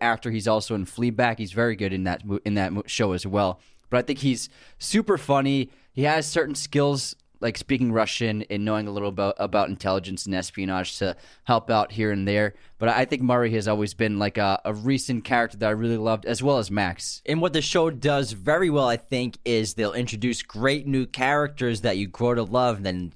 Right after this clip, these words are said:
Speaker 2: kill them off, just
Speaker 1: Yeah.
Speaker 2: like Game of Thrones style. And so we've had some great characters come in, like Bob Newby, played by Sean Astin,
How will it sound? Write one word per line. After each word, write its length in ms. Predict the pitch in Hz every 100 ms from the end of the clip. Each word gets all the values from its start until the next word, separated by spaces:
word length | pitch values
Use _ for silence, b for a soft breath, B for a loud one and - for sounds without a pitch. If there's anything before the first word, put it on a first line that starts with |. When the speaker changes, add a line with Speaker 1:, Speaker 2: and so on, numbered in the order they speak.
| -
Speaker 2:
kill 260 | - 123
them 180 | 120 110
off, 300 | 107 98 85
just 220 | 107 92
Speaker 1:
Yeah. 20 |
Speaker 2:
like 160 | 87 92
Game 220 | 101 95
of 80 | 90
Thrones 300 | 95 101 107
style. 260 | - 87 82
And 100 | 82
so 260 | 107 92 B B B
we've 100 | 135
had 180 | 139 117
some 140 | 120
great 340 | 110 123 117
characters 420 | - 107 107 107 -
come 300 | - 110 104
in, 220 | 101 104 b b
like 300 | - 110 98
Bob 320 | - 123 120 113
Newby, 520 | 117 147 170 143 151
played 280 | 143 127 107
by 100 | 101
Sean 320 | - 113 104
Astin, 640 | 110 120 - - 127 120